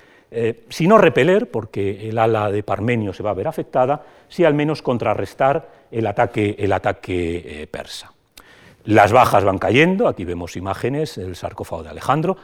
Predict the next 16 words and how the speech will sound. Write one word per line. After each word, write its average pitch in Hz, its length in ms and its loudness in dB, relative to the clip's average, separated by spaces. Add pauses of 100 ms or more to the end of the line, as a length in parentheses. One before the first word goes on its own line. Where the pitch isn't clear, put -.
(560)
Naturalmente 160 460 2
hay 123 140 2
arqueros, 135 640 4
hay 113 160 0
lanzadores, 110 760 0
hay 107 120 -4
infantes 104 400 -6
ligeros, 120 460 -2
pero 107 220 -4
que 101 60 -8
aparecen, 98 580 -6 (440)
apenas 104 360 -2
aparecen 98 360 0
en 98 100 -4
el 95 80 -4
relato. 139 460 2